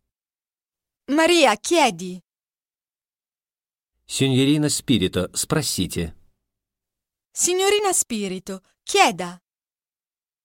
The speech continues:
Speaker 2: Давайте спросим.
Speaker 1: Chiediamo.
Speaker 2: Паоло и Рикардо, спросите.
Speaker 1: Paolo e Riccardo, chiedete.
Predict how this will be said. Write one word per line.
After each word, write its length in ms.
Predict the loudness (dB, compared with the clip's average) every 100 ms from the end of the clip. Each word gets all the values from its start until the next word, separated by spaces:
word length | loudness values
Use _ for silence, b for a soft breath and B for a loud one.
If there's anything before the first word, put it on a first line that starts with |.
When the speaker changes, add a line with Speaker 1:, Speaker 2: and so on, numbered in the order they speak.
| _ _ _ _ _ _ _ _ _ _ _ _ _ _ _ _ _ _ _ _ _ _ _ _ _
Speaker 2:
Давайте 440 | 0 2 2 -2 -6
спросим. 640 | -4 -2 -2 -6 -10 -14 _ _ _ _ _ _ _ _ _ _ _
Speaker 1:
Chiediamo. 800 | 0 2 4 2 0 -6 -10 -14 _ _ _ _ _ _ _ _ _ _ _ _ _ _ _ _ _ _ 2
Speaker 2:
Паоло 440 | 4 6 6 4
и 80 | 4
Рикардо, 640 | 2 2 0 -2 -8 -10
спросите. 800 | -8 -2 -2 -2 -2 -4 -4 -8 -10 _ _ _ _ _ _ _ _ _ _ 2
Speaker 1:
Paolo 340 | 6 6 6
e 100 | 4
Riccardo, 640 | 2 2 4 4 4 -2 -6
chiedete. 680 | -4 0 0 0 -2 -12